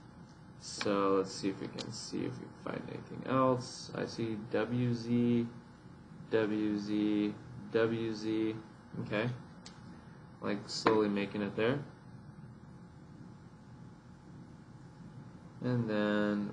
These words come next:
we got, what is this in green?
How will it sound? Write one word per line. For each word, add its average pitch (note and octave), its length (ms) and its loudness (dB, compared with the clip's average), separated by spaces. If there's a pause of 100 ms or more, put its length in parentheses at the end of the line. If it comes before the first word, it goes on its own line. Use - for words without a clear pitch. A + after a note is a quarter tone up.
we G#2 80 0
got, G2 420 2 (180)
what D2 260 0 (360)
is C2 140 -8
this - 320 -4
in - 160 -6
green? C3 500 2